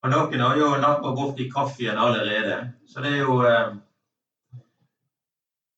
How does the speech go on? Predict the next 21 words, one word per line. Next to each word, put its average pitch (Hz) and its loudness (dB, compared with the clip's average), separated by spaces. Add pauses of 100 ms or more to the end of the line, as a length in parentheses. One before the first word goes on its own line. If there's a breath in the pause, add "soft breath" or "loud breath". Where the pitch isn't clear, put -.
(100)
men 135 -2
jeg 139 -4
kunne - -14
kanskje 151 -2
prøvd 147 -6
å 143 -12
så 139 -8
være 135 0
litt 131 -8
grann 123 2
i 113 -4
kapittel 117 -8 (200)
fem - -2
her 98 -8
i, 98 -14
eh, - -20 (280)
er 127 -10
det 123 -4
litt 127 -6
sånn, 120 -4
eh, 104 -6